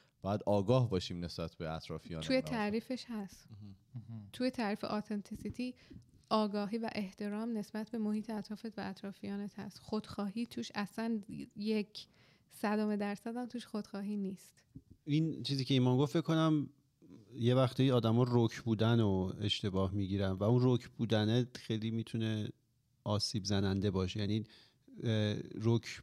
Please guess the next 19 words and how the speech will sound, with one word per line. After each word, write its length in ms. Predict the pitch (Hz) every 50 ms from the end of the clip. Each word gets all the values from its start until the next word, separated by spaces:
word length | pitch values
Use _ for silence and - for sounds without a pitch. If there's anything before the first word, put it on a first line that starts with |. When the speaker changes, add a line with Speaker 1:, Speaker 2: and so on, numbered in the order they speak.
| - _
Speaker 4:
بودن 400 | 123 120 107 117 117 123 135 139
بد 300 | 123 123 120 127 135 135
رو 140 | 131 143 139
می‌ذارن 420 | 139 139 131 135 135 135 135 131
به 80 | 127 117
حساب 260 | 110 - - 117 120
اینکه 260 | 123 127 117 - 127
مثلاً 360 | 117 113 - - 110 107 110
ما 120 | 113 117 117
آتنتیک 600 | 113 110 - - 107 101 95 - 123 117 104 -
بودیم، 340 | - 113 101 92 98 98 98
در 140 | 104 104 104
صورتی 320 | - - 110 117 113 113
Speaker 3:
خودمون. 200 | 107 123 120 120
Speaker 4:
که 60 | 101
صرفاً 480 | 98 95 110 117 107 104 - - 120 127
دارن 280 | 131 120 113 113 117
هرت 420 | 117 95 120 117 113 107 - - -
می‌کنن. 440 | 87 90 98 95 92 92 92 90